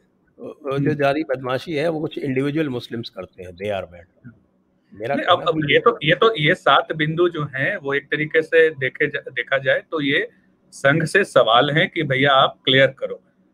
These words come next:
Speaker 2: ये संघ के तरफ से ये सात declaration नहीं है, ये
Speaker 1: नहीं, नहीं,
Speaker 2: या
Speaker 1: नहीं,
Speaker 2: यूं
Speaker 1: ये उनकी meeting में discuss हुए ना, ये उनकी meeting में discuss
Speaker 2: अब,
Speaker 1: हुआ,
Speaker 2: अब
Speaker 1: उसका
Speaker 2: वो,
Speaker 1: उन्होंने वो
Speaker 2: वो
Speaker 1: माना।
Speaker 2: मुझे देखिए, सीता-, सीता-,
Speaker 1: ओके।
Speaker 2: सीताराम गोयल, मैंने तो
Speaker 1: डॉक्टर
Speaker 2: अपनी किताब
Speaker 1: श्रीरंग
Speaker 2: में ही
Speaker 1: बोर्ड
Speaker 2: लिखा
Speaker 1: बोले था, ये, ये,
Speaker 2: हाँ।
Speaker 1: अ,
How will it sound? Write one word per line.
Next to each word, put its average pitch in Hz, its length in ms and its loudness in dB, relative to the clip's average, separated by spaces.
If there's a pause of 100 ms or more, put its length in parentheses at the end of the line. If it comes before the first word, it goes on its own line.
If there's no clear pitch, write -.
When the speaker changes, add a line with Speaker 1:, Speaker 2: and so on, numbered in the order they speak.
(140)
Speaker 2:
ये 143 120 2
संघ 147 340 -2
के 185 140 -2
तरफ 185 480 2
से 190 160 0
ये 190 120 2
सात 165 240 4
declaration 160 680 0
नहीं 135 220 -4
है, 98 120 -20 (100)
ये 147 160 4
Speaker 1:
नहीं, 320 240 4
नहीं, 302 120 4
Speaker 2:
या 262 60 8
Speaker 1:
नहीं, - 100 0
Speaker 2:
यूं 160 160 0
Speaker 1:
ये 226 60 2
उनकी 262 300 0
meeting 311 280 4
में 277 120 2
discuss 190 340 -2
हुए 101 100 -6
ना, - 100 -10
ये 381 60 -8
उनकी 98 320 -12
meeting 175 340 -6
में 214 80 -6
discuss - 340 -4
Speaker 2:
अब, - 40 0
Speaker 1:
हुआ, - 100 -2
Speaker 2:
अब 190 60 -4
Speaker 1:
उसका 143 200 0
Speaker 2:
वो, 170 80 6
Speaker 1:
उन्होंने 233 220 8
वो 214 80 -4
Speaker 2:
वो 117 60 -6
Speaker 1:
माना। 165 200 2
Speaker 2:
मुझे 190 180 2
देखिए, 170 240 0
सीता-, - 420 -8
सीता-, - 260 -8
Speaker 1:
ओके। - 180 -8
Speaker 2:
सीताराम 143 440 2
गोयल, 147 280 -2
मैंने 139 240 -2
तो 131 100 2
Speaker 1:
डॉक्टर 220 200 -2
Speaker 2:
अपनी - 140 -4
किताब 196 160 4
Speaker 1:
श्रीरंग 240 140 2
Speaker 2:
में - 80 2
ही - 40 6
Speaker 1:
बोर्ड 196 120 4
Speaker 2:
लिखा 165 80 -2
Speaker 1:
बोले 202 200 2
था, - 500 -6
ये, - 300 -8
ये, 143 240 -8
Speaker 2:
हाँ। 120 240 0
Speaker 1:
अ, 95 220 -12